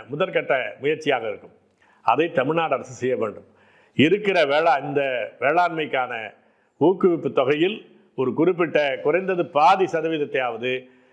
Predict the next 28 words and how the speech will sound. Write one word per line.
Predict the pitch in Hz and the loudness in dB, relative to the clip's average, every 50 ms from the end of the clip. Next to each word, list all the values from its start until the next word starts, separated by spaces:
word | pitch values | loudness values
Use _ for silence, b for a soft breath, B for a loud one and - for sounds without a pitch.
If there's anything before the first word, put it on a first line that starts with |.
| b b | b b
இந்த | - 127 143 139 139 135 127 120 | -6 -2 0 2 2 2 0 0
இயற்கை | 120 135 165 175 175 175 180 165 | 0 0 0 0 0 -2 -2 -2
வேளாண்மை, | 147 139 143 147 147 143 135 127 123 117 104 92 - _ _ - | 0 0 0 0 -2 -4 -4 -8 -10 -10 -10 -12 -16 _ _ -12
இந்த | 123 120 | -10 -4
மரபு | 113 123 139 165 170 156 | 0 0 2 2 2 2
வேளாண்மை | 147 143 143 143 139 135 135 123 | 0 2 2 0 -2 -2 -4 -2
உழவர்களுக்கு | 120 123 139 135 127 123 117 110 123 120 | 0 2 2 2 0 -2 -2 -4 -6 -6
வழங்க | 113 117 123 117 113 113 | -4 -4 -4 -4 -4 -6
வேண்டும். | 113 107 98 - - - _ _ b b b b b b b b | -8 -8 -8 -12 -18 -20 _ _ b b b b b b b b
இதையெல்லாம் | 127 127 147 151 151 160 170 190 208 226 220 - - - | 2 2 2 2 2 2 2 4 4 2 2 -2 -2 0
தமிழ்நாடு | 151 151 175 190 208 208 202 190 | 0 0 2 0 0 0 0 -2
அரசு | 170 151 135 | -4 -4 -4
செய்ய | 117 131 156 180 185 | -2 0 0 2 2
வேண்டும் | 170 160 147 139 | 0 0 -2 -2
என்று | 127 120 101 | -4 -6 -8
சொன்னால், | 104 107 104 98 117 143 170 175 - - b b b b b b b b | -10 -10 -4 0 0 0 0 0 -4 -16 b b b b b b b b
முதல் | - 113 135 165 208 220 | -4 0 2 2 2 2
கட்டமாக | 208 196 170 - - 139 127 123 117 107 - 117 123 120 113 - _ b b b b b b b | 2 0 2 2 2 0 2 0 -2 0 -2 -4 -4 -4 -8 -10 _ b b b b b b b
இந்த | 143 135 131 131 | -4 -2 0 0
மரபு | 123 131 151 175 208 214 208 208 | 2 4 2 4 2 2 0 0
வேளாண்மை | 185 165 165 170 175 175 170 165 165 156 | 2 2 2 2 0 0 -2 -2 -2 -2
உழவர்களெல்லாம் | 135 127 143 160 170 170 160 143 135 131 120 117 123 139 160 156 | -2 0 0 0 2 0 0 -2 -2 -2 -2 -2 0 -2 -2 -2
ஒரு | 143 139 135 131 - | -6 -10 -10 -6 -4
கூட்டமைப்பாக | 170 196 185 - 196 175 165 147 - - 127 117 107 98 117 117 113 - - | -4 -2 0 0 0 0 0 -2 -2 0 -2 -2 -2 -4 -6 -6 -8 -8 -8
இணைய | 120 127 147 139 127 | -8 -6 -4 -2 -2
வேண்டும். | 107 113 113 117 123 - _ _ _ _ _ _ _ _ _ _ _ _ _ _ _ _ _ _ b b b b b | -2 -4 -8 -12 -14 -20 _ _ _ _ _ _ _ _ _ _ _ _ _ _ _ _ _ _ b b b b b
இதிலே | - 147 160 165 165 156 147 147 131 - - | 2 4 4 4 4 2 2 0 0 0 2
தொடக்கத்திலே | 160 160 185 214 202 214 208 - 165 185 170 175 190 | 2 2 2 2 2 2 0 0 2 0 2 2 2